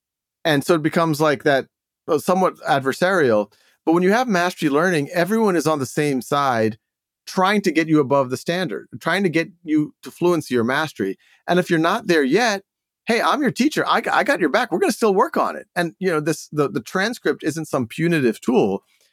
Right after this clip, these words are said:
Yeah, you can have an approaching mastery, which you could perceive as a B for now. But if next semester you do something that shows you clearly know that material now, we'll turn that into an A.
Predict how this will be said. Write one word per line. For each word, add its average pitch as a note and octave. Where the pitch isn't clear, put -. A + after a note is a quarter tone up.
Yeah, A#3
you G3
can A#3
have F#3+
an E3+
approaching D#3+
mastery, C3
which C3
you B2+
could A#2+
perceive C3+
as G#2+
a G#2
B A#2+
for B2
now. F#3
But D3+
if -
next F3
semester D#3+
you D#3+
do C3
something F3
that C3+
shows D3+
you B2
clearly D3
know A#2
that C#3
material F3+
now, G#3
we'll B3+
turn C#4
that C4+
into C#4
an C#4
A. D4